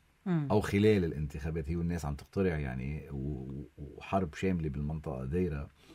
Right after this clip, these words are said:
Speaker 2: هذه ما بتساعد الإدارة ال-، المحلية. آه، هن بمرحلة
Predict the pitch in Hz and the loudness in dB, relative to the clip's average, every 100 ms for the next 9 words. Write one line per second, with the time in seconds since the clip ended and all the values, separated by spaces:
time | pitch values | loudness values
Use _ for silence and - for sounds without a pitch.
0 | - _ _ 107 107 104 113 117 - 104 | -20 _ _ 0 4 4 4 0 0 0
1 | 87 71 71 - - 78 82 82 76 64 | 0 -2 -6 -12 -8 -6 -4 -2 -4 -4
2 | 58 - 71 65 69 58 52 - - - | -8 -8 -6 -6 -6 -6 -8 -16 -20 -20
3 | - - - - - - - 95 90 87 | -20 -20 -20 -20 -20 -14 -2 0 0 -2
4 | 87 - 85 139 147 123 98 98 95 90 | -6 -2 6 8 8 6 4 2 2 0
5 | 92 90 113 107 - 95 90 | -2 2 2 2 -2 0 0